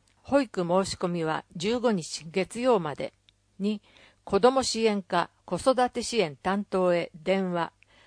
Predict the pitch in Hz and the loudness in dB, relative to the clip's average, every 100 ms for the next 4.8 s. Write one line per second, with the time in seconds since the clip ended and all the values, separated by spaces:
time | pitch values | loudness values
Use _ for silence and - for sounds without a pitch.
0 | _ - 196 - 262 175 - - 170 175 | _ -4 -2 2 4 2 0 -6 -2 -2
1 | 170 151 - _ _ _ _ _ _ _ | -2 -4 -8 _ _ _ _ _ _ _
2 | _ 202 247 269 269 262 202 170 165 165 | _ 0 2 2 2 0 0 0 -2 -4
3 | 160 165 185 190 180 180 160 - 175 165 | -2 -2 -2 -2 -2 -4 -4 0 0 0
4 | 156 - - 151 135 - - - | -2 -8 -10 -10 -10 -10 -12 -18